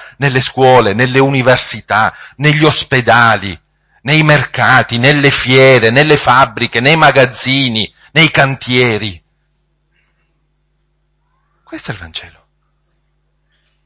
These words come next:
Non soltanto per la Chiesa, ma davvero diffuso per ogni cosa. E questo Gesù che si, che, che, che si preoccupa della brace, che griglia, che fa la grigliata per i suoi amici,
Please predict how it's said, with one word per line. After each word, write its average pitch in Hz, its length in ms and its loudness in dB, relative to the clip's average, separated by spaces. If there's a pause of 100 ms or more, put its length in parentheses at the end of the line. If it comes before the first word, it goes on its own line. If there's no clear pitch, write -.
Non 392 140 0
soltanto 98 540 -6
per 80 160 -8
la 78 100 -12
Chiesa, 82 540 -16 (600)
ma 202 100 -4
davvero 202 500 -4 (100)
diffuso 214 680 -4 (460)
per 170 180 -6
ogni 202 280 0
cosa. - 460 -12 (960)
E - 40 -14
questo 302 260 -4
Gesù 190 440 0
che - 140 -2
si, - 220 -4
che, 160 280 -8 (140)
che, 156 280 -2 (460)
che - 120 -4
si 180 160 -2
preoccupa 214 400 0
della 131 260 0
brace, 120 540 -2
che 135 160 -6
griglia, 180 420 -4
che 147 100 -8
fa 208 180 0
la 214 100 2
grigliata 156 520 -2
per 123 140 -10
i 113 60 -10
suoi 143 160 -2
amici, 104 400 -8